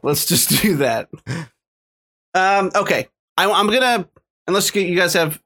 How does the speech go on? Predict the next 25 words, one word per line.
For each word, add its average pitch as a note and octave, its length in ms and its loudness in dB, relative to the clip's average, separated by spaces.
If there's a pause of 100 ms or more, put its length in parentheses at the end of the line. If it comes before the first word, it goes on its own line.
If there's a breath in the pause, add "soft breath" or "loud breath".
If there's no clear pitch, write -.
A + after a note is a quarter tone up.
(100)
thoughts D#3+ 360 -2
on D#3 120 0
the C3+ 100 -2
Cruella C#3+ 320 0
trailer, C#3+ 400 -2
I'm D3+ 180 0
going D#3+ 280 0
to D3+ 180 -2
skip F3 320 -2
the F#3 80 0
next D3 180 -2
piece D3 200 -4
of C#3 40 0
news C3 200 -2
because C3+ 260 -4
it's - 100 -8
not D3+ 200 0
super D3+ 240 -2
important. C3 440 -4 (320 loud breath)
And D3+ 120 2
I've D3 160 0
realized G#3 380 2
that F3 100 0
we F3+ 120 0
have D#3+ 380 2